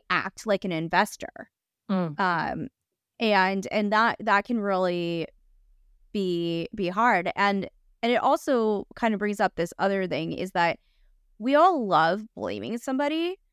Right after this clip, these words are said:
Speaker 1: And sometimes it's just how things happen. It's not like a, "Oh, well, the, this person just totally, you know, screwed things up." Sometimes it's not even that. Sometimes it's
Speaker 2: Right.
Speaker 1: just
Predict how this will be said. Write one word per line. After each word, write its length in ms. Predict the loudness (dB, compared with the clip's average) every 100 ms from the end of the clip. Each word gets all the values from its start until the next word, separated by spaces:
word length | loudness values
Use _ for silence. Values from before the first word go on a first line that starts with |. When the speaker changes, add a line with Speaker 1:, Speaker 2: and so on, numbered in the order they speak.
| _ _ _
Speaker 1:
And 320 | 0 2 0 -4
sometimes 600 | -6 -2 -2 -2 -4 -4 -4
it's 280 | -4 -8 -18 -2
just 640 | 2 2 2 -8 -20 -20 _ _ _
how 220 | 0 0
things 400 | 0 -4 -6 -10 _ _ -10
happen. 480 | -8 -6 -6 -8 -14 -8
It's 220 | -4 -4 0
not 340 | 2 2 2
like 220 | 0 0
a, 260 | 2 2 0 2
"Oh, 300 | 4 4 4
well, 480 | 4 4 6 2 -6 _ _ _
the, 380 | 2 4 4 0 0
this 240 | 2 2
person 720 | 2 -2 0 -2 0 -2 -6
just 400 | -2 0 -2 -8 -10
totally, 600 | -2 0 0 -2 -4 -8 _
you 160 | -4 -2
know, 260 | -2 -4 -8 -14
screwed 360 | -16 -4 -4
things 220 | -2 -4 -4
up." 160 | -6 -6
Sometimes 400 | -2 0 0 -2
it's 160 | -4
not 180 | 0 0
even 160 | 0 0
that. 260 | 0 0
Sometimes 420 | -4 -8 -6 -6 -6
it's 200 | -12 -6
Speaker 2:
Right. 80 |
Speaker 1:
just 300 | 0 0 0